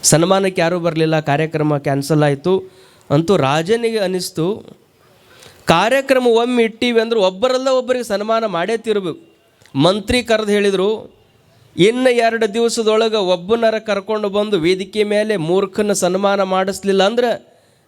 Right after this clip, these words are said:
ನಿನ್ನ ಶಿರಚ್ಛೇದ ಮಾಡ್ತೀನಿ" ಅಂತ ಹೇಳಿದ್ರು. ಪ್ರಧಾನಮಂತ್ರಿಗೆ ಅನಿವಾರ್ಯ ಆಯ್ತು. ಮೂರ್ಖರನ್ನು ಹುಡುಕೊಂತ ಹುಡುಕೊಂತ ಹೊರಟಿದ್ದ.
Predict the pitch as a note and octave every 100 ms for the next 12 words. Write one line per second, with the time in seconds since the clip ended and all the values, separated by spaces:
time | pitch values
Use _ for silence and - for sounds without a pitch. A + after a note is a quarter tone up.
0 | - C3 E3 D3+ C#3+ E3 G3+ - F3+ E3
1 | D3+ C#3 C3+ B2+ A#2 A#2+ G#2+ G#2 - -
2 | - - - - - - - - - -
3 | - - - - G#3+ C3+ D3 F#3 F3+ E3+
4 | E3 D#3+ C#3+ D3+ E3 E3 D#3+ D3+ E3 E3
5 | C#3+ D#3+ D#3+ E3 D3+ C#3+ D#3+ D#3+ D#3 C#3+
6 | D3+ D#3 D3+ D3+ B2+ C3 D3+